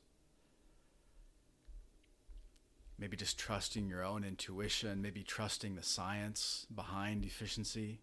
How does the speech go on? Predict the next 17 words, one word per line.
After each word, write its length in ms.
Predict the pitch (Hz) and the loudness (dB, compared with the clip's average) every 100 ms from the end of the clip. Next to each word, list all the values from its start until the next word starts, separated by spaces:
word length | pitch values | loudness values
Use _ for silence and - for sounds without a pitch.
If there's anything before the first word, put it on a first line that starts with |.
| - | -6
knowing 460 | 98 98 101 101 101 | -2 0 0 0 0
that 240 | 101 95 - - - - - - - - | 0 -2 -8 -16 -14 -14 -14 -18 -20 -16
thinking 540 | - 113 - 110 104 | 2 2 4 4 4
and 100 | 101 | 4
doing 320 | 104 104 104 | 2 2 2
all 180 | 82 98 | 2 2
the 120 | 101 | 0
time 420 | - 104 101 101 | -2 0 2 2
is 140 | 95 92 | 0 0
not 260 | 95 92 | 2 2
efficient 400 | 101 - 110 - | 0 -2 0 0
and 80 | 98 | 0
effective. 480 | 107 120 113 - 104 | 0 0 0 -2 -4
It's 120 | 87 | -4
quite 300 | - 107 92 | -4 -2 -2
the 120 | 80 | -2
opposite. 500 | 71 82 - - 104 | -2 -2 -2 -2 -4